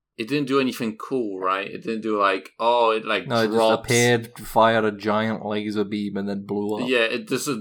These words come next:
Speaker 1: dropped, like, a small black hole or something to suck up. Like, it's nothing that. It's just, oh, it's just
Speaker 2: Mm-hmm.
Speaker 1: giant laser, you know? That's it.
Speaker 2: Just a big laser, and then it goes. And then we'll do another one at some point in the future,
Speaker 1: Yeah,
Speaker 2: I
Speaker 1: we need
Speaker 2: guess.
Speaker 1: to make a bigger one. That's what they were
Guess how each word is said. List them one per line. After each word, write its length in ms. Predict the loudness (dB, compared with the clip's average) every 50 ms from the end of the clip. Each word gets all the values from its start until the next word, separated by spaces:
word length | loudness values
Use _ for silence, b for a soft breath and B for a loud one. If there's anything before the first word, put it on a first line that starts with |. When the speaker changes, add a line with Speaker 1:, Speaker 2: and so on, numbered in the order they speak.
| -8
Speaker 1:
dropped, 320 | -4 0 2 2 2 2 0
like, 200 | 0 0 2 2
a 220 | 2 2 2 2 -2
small 380 | -4 -6 -4 -2 -2 -2 0
black 300 | 2 2 2 2 2 -2 -8
hole 280 | -6 -6 -4 -4 -4
or 80 | -6 -8
something 460 | -8 -10 -10 -10 -10 -14 -14 -14 -14
to 120 | -12 -14 -12
suck 320 | -8 -6 -6 -6 -4 -4 -8
up. 180 | -8 -8 _ -12
Like, 240 | -8 -6 -4 -4 -2
it's 180 | -4 -4 -2 0
nothing 360 | 0 0 0 0 -4 -6 -4
that. 220 | -2 -2 -2 -2 -4
It's 80 | -4 -4
just, 100 | -2 2
oh, 120 | 4 4 4
it's 100 | 2 0
just 120 | -4 -10 -10
Speaker 2:
Mm-hmm. 80 | -4
Speaker 1:
giant 380 | 0 2 2 2 2 -2 -4 -4
laser, 520 | -4 -4 -2 -4 -4 -4 -2 -2 -2 -4 -6 -12
you 120 | -14 -12 -10
know? 220 | -8 -8 -8 -10 -10 _
That's 300 | -4 -4 -4 -4 -2 -2
it. 240 | -2 -2 -2 -4 -12 _ _ B B B B B B
Speaker 2:
Just 200 | B B B B
a 40 | -18 _
big 160 | -12 -10 -8 -8
laser, 380 | -8 -6 -6 -8 -8 -8 -10 -10
and 120 | -10 -10
then 300 | -10 -12 -12 -14 -18 -20 _ _ _ _
it 80 | _ -14
goes. 460 | -12 -10 -10 -10 -12 -14 -16 -20 _ _ _ _ _ _ _ -18
And 120 | -14 -12 -12
then 120 | -12 -10
we'll 160 | -10 -8 -8
do 160 | -4 -4 -4 -2
another 260 | -2 -4 -4 -4 -4
one 180 | -6 -6 -6
at 120 | -8 -10 -10
some 220 | -8 -8 -8 -8
point 220 | -8 -10 -10 -10 -10
in 100 | -10 -12
the 60 | -12
future, 260 | -12 -12 -10 -6 -4
Speaker 1:
Yeah, 120 | -2 -2
Speaker 2:
I 40 | -2
Speaker 1:
we 140 | -4 -4 -6
need 100 | -4 -2
Speaker 2:
guess. 100 | -4 -4
Speaker 1:
to 160 | -4 -6 -14 -10
make 200 | -8 -8 -6 -6
a 40 | -6
bigger 300 | -4 -4 -4 -4 -4 -8
one. 440 | -8 -8 -12 -12 -12 -14 -16 -18 _ _ -14
That's 200 | -14 -14 -14 -14
what 120 | -16 -14
they 60 | -14 -14
were 80 | -16